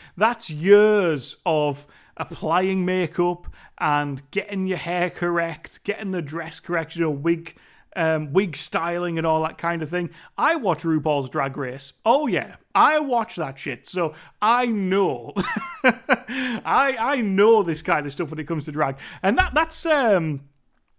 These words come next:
one thing that I would say about this movie that I really like as well is it's very progressive for its time.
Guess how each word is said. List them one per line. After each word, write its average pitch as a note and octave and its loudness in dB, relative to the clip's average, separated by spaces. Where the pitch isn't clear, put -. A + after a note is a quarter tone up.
one A3 2
thing F3 4
that F3+ 2
I F#3+ 2
would F3 2
say F#3+ 0
about E3 -2
this E3+ -4
movie F3+ 2
that E3+ 2
I D#3+ -2
really E3+ 2
like E3 0
as C#3+ -4
well D#3+ 2
is D#3 0
it's D#3+ -2
very C4 2
progressive G3 -4
for F3+ -4
its C#3+ -4
time. F3 -2